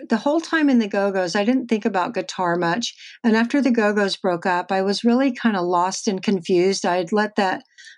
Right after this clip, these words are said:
become my whole identity. And it took me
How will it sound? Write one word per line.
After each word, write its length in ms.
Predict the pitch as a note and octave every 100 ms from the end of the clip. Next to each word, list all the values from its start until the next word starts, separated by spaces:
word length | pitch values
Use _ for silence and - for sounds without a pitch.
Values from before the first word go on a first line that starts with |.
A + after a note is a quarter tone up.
| -
become 380 | G3+ - G3+ F#3+
my 300 | F3+ E3+ C#4+ -
whole 280 | - C4+ A#3+
identity. 800 | G3 E3+ E3 E3 D#3 D3+ E3 D#3+ - - - - -
And 220 | G3 G3+
it 140 | G#3+ -
took 200 | D#4 F#4+
me 320 | E4 C#4+ A#3